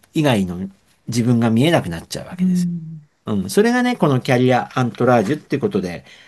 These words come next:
Speaker 1: あの、まあ、二千十四年ぐらいから日本の国も言い始めたことです。
Speaker 2: はい。
Speaker 1: で、あの、一つだけ、こう、具体的な良い例をお話しすると、
Speaker 2: ええ。
Speaker 1: 今日の際、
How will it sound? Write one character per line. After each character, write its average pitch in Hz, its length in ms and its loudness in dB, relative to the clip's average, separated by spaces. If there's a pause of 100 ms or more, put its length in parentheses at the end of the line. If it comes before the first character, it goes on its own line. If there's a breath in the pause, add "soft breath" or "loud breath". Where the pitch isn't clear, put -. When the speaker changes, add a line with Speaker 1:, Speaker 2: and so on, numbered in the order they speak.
Speaker 1:
あ 120 140 -2
の、 110 420 0 (240)
ま 170 120 0
あ、 147 40 2
二 131 140 4
千 143 240 2
十 120 100 2
四 139 140 2
年 160 140 0
ぐ 202 80 2
ら 214 80 4
い 202 60 -4
か 139 100 4
ら 104 80 2
日 104 140 2
本 104 140 2
の 101 120 0
国 107 180 0
も 92 100 0
言 85 100 -6
い 95 60 0
始 92 160 -2
め 87 100 -6
た 78 80 -10
こ 71 100 -14
と - 80 -20
で - 80 -20
す。 - 220 -20
Speaker 2:
は 185 200 -2
い。 135 100 -6 (460)
Speaker 1:
で、 135 300 4 (140)
あ 131 100 2
の、 131 440 4
一 - 280 0
つ - 120 -10
だ 254 140 4
け、 233 520 4
こ 196 240 6
う、 165 80 0
具 156 120 -2
体 196 220 4
的 196 160 0
な 190 240 2
良 196 180 4
い 202 80 4
例 117 220 6
を 90 300 -4
お 110 60 -2
話 104 260 -2
し - 20 -10
す 107 100 -4
る 92 120 -4
と、 110 400 2
Speaker 2:
え 285 60 4
え。 - 20 8
Speaker 1:
今 107 80 6
日 95 40 2
の 170 80 -4
際、 - 220 -4